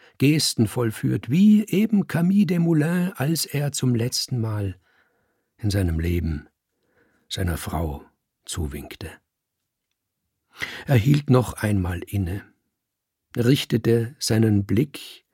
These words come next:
aber nicht auf sie, sondern hinauf zur Decke des Stiegenhauses, und seine Stimme war nun dunkel und ohne die gespielte Zuversicht.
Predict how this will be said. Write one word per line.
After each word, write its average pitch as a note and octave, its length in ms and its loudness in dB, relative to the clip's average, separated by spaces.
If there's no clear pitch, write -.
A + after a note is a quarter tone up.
aber A2 220 4
nicht A#2+ 260 2
auf G#2 180 -4
sie, C3+ 280 0
sondern B2+ 420 0
hinauf A2 540 0
zur - 160 -4
Decke A2+ 400 -2
des F#2 140 -4
Stiegenhauses, G#2 1000 -2
und G2+ 80 0
seine G#2+ 240 2
Stimme C3 360 2
war A#2 120 -2
nun A2 260 0
dunkel A#2 460 -2
und B2 280 4
ohne C#3 300 6
die G2 140 0
gespielte G2 600 -2
Zuversicht. F2+ 800 -8